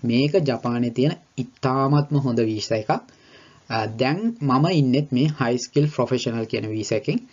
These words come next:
මේකෙදි වෙන්නේ, අ, ජපානයේ ඉන්න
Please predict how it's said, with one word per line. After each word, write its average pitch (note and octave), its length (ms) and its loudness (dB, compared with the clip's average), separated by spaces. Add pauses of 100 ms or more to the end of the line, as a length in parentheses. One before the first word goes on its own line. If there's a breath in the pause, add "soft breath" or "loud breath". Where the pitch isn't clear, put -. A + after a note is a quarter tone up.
(420 loud breath)
මේකෙදි E3 480 2
වෙන්නේ, A#2+ 340 2 (560 soft breath)
අ, A#2 80 -2 (100)
ජපානයේ F3 720 0
ඉන්න F3+ 240 0